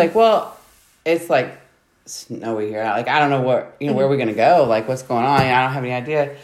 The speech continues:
Speaker 1: And, um, I'm like, "Most stuff is closed," you know? And he's like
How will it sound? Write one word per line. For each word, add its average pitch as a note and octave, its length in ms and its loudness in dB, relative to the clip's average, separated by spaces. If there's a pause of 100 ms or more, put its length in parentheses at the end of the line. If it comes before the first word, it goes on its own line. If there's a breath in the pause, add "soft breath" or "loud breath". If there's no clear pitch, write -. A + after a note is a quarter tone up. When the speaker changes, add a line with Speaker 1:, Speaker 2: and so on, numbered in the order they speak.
(420 loud breath)
Speaker 1:
And, F#3+ 260 4
um, E3 180 6
I'm D#3 160 0
like, B2+ 320 -4
"Most D3+ 160 0
stuff D#3 240 2
is C3 120 -6
closed," D3+ 520 4 (160)
you C#3+ 140 -2
know? C#3+ 180 4
And D#3+ 180 0
he's F3 280 2
like C3+ 240 6